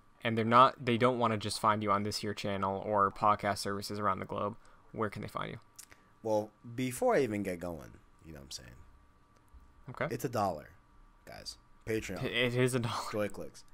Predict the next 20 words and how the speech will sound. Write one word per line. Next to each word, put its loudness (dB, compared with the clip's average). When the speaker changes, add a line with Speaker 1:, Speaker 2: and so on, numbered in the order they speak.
Speaker 2:
The 4
Speaker 1:
Yeah. -2
Speaker 2:
Subway 4
does -2
those 0
sliders 0
for, -4
like, 0
what, 0
a -6
dollar 2
seventy-nine? -2
So -4
you're 0
telling 0
me 0
that -4
it -2
is -4
cheaper -4